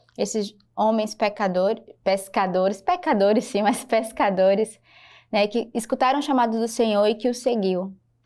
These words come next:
E é tão bonito ver a disposição do coração deles, que rapidamente deixam tudo. E quantas vezes o Senhor nos chama a missões, a,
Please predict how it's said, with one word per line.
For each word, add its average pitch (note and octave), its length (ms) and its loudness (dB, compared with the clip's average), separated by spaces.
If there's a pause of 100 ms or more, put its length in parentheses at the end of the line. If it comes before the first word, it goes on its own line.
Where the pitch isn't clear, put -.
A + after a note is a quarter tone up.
(180)
E G3 600 -2
é F#3+ 100 -2
tão A#3 300 0
bonito A3+ 500 0
ver G#3+ 160 2
a G3+ 60 2
disposição B3+ 960 0
do A3 100 0
coração G3+ 560 -2
deles, F3+ 320 -2
que - 80 -6
rapidamente G3+ 880 -2
deixam G#3+ 400 -2
tudo. G3+ 340 -6 (1040)
E G3 140 -2
quantas D4 320 0
vezes C4 240 2
o - 20 -8
Senhor B3 160 2
nos A#3+ 160 -2
chama B3 480 -2
a G#3 100 -2
missões, A3+ 1000 -4 (100)
a, F3+ 500 -8